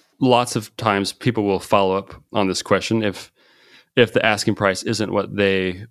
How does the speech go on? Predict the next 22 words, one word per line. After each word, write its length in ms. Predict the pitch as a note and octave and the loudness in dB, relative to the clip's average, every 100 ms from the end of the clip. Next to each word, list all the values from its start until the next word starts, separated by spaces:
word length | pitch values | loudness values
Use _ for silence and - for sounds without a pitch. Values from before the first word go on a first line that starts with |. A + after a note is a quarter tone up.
| _ | _
would 140 | - A2+ | 2 4
like 280 | G2+ F#2+ - | 4 2 0
to 100 | F#2 | -4
pay 140 | F#2+ | -2
for 140 | A2+ | 0
it 60 | G#2 | 0
or 40 | |
what 100 | G2 | 0
they 80 | F2+ | -4
think 220 | E2+ G#2 | -4 -4
they 80 | F#2+ | -4
should. 460 | F2+ - G2+ F#2+ B2+ _ - - - | -2 2 2 2 -4 _ -20 -12 2
Is 200 | B2+ A#2 | 4 6
it 80 | A#2 | 2
okay 360 | A2 A2 G#2 | 2 2 2
to 360 | G#2 A2+ G#2 G2 | 0 0 0 0
try 320 | - G#2 G2+ | 0 2 2
and 260 | G2+ G#2 G2 | 0 -4 -4
negotiate 600 | A2+ G#2+ A2 G#2 - A2 - | 0 2 4 2 2 0 2
a 100 | A2 | 0
lower 280 | G2+ G2+ G2 | 2 2 2
price, 540 | G#2 G#2+ F3+ - - | 2 2 2 -4 -8